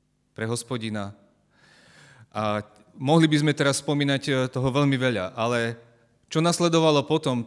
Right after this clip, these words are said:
a čo sme čítali, to je z tohto celého príbehu to dôležité.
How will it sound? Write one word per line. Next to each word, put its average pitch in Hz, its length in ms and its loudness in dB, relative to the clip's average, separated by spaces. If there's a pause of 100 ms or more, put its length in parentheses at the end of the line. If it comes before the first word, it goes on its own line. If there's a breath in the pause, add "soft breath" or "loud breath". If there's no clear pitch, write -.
(340)
a - 80 -18
čo 139 100 -4
sme 135 160 0
čítali, 120 560 -2 (320 loud breath)
to 196 160 8
je 180 160 6 (140)
z - 100 -6
tohto 143 720 -2
celého 151 320 2
príbehu 131 320 -2
to 123 160 -6
dôležité. 92 640 -8